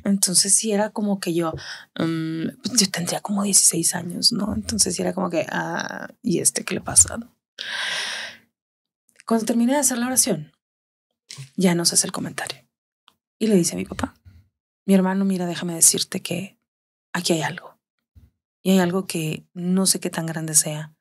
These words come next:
ni qué tan poderoso sea. Pero anoche mientras estábamos dormidos, no dejaron de molestarnos". Y él hacía referencia a que uno de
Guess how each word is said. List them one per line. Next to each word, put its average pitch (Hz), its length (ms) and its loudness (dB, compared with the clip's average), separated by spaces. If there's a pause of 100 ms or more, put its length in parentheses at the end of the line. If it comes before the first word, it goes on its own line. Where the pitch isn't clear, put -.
(260)
ni 247 140 6
qué - 120 -4
tan 156 180 -2
poderoso - 420 -4
sea. - 340 0 (1160)
Pero 170 480 -2 (320)
anoche 180 400 2
mientras 170 320 0
estábamos 180 500 -2
dormidos, 202 580 -2 (1300)
no 170 340 0
dejaron 165 500 -2
de - 80 -4
molestarnos". 170 680 0 (760)
Y 196 180 8
él 175 280 2 (300)
hacía 175 260 4
referencia 185 720 -2 (640)
a 185 80 -2
que - 340 -2 (380)
uno 220 200 -2
de 220 140 -2